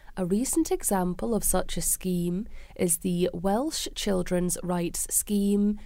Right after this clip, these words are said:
which was published in line with requirements in the Rights of Children and Young Persons, Wales, Measure two thousand and eleven.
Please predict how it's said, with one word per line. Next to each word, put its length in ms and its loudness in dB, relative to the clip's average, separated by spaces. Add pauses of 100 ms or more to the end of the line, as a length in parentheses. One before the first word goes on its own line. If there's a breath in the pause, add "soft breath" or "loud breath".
(180 loud breath)
which 240 -2
was 120 0
published 580 0
in 140 4
line 460 4
with 180 0
requirements 960 4 (300 loud breath)
in 120 0
the 120 4
Rights 400 2
of 140 0
Children 500 2
and 260 -2
Young 260 4
Persons, 720 0
Wales, 640 4 (280 loud breath)
Measure 440 4
two 180 0
thousand 520 2
and 180 0
eleven. 800 0